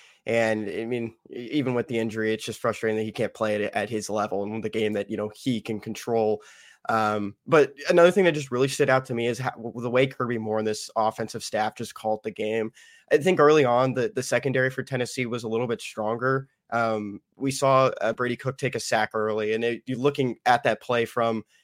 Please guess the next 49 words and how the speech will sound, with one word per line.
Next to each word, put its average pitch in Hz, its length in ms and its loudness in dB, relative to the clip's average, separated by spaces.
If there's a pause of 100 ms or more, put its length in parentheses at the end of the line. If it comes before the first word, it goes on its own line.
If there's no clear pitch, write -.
you 117 120 -2
know, 110 100 0
like, 110 140 0
the 113 100 -2
coach's 117 400 -2
eye 104 300 2
that, 107 160 -4
that 110 100 0
you 110 160 -6
can, 107 260 -6
you 113 200 -6
watch 110 260 0
the 110 60 -14
game 107 180 -2
from, 127 240 -2 (180)
you're 180 100 -4
gonna 147 140 6
see, 131 160 -2
like, 117 140 0
a 104 60 -2
lot 127 220 6
of 117 60 2
those 113 120 -2
wide 110 140 2
receivers 107 440 -8
were 107 80 -6
locked 104 320 -4
up, 101 180 -4
and 110 80 -4
he 117 80 -4
didn't 117 140 -2
really 117 160 0
have 117 160 2
any 107 100 -4
plays. 117 360 -2 (260)
They 151 80 2
turned 190 180 2
to 156 60 4
the 120 80 0
rushing 135 300 4
attack. 110 280 0
They 120 80 -2
rushed 127 300 0
more 123 220 2
than 120 120 -6
they 113 120 -2
passed, 110 400 -2
of - 80 -20
course, 113 340 -2